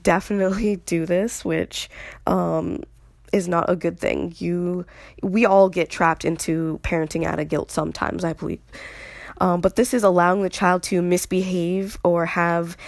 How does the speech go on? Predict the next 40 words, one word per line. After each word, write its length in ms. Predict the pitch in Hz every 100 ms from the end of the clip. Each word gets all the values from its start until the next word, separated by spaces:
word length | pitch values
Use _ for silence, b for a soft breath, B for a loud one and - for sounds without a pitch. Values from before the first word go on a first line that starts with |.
| B
their 200 | 165 190
way 280 | 175 170 214
because 480 | 214 196 - 175 156
you 100 | 185
feel 240 | - 165
guilty. 520 | 160 147 - - - - B B B B B B B - -
Even 320 | 220 220 240
though 180 | 220 220
you 180 | 202 220
may 160 | 196
feel 320 | - 214 202
guilty 380 | 196 190 - 220
about 220 | 202 214
a 60 | 214
decision 480 | 214 214 254 254 254
that 200 | 254 -
you're 100 | 254
making, 560 | 262 262 269 262 254 -
it 200 | 254 -
will 220 | 208 214
teach 480 | - - 220 - - B B B B B B _ - _ - - - -
your 160 | 208 214
child 380 | - 190 190 208
to 120 | 214
stand 420 | - 185 185 202
by 260 | 170 170 190
their 240 | 190 180
own 200 | 180 190
decisions 640 | 180 - 185 208 220 226 -
and 180 | 185 175
not 220 | 170 -
to 100 | 190
be 100 | 202
trapped 420 | - 175 170 -
into 220 | 185 -
doing 360 | 175 202 196 190
things 480 | - 160 156 160 185
that 180 | 165
might 220 | 180 180 160
make, 420 | 175 170 -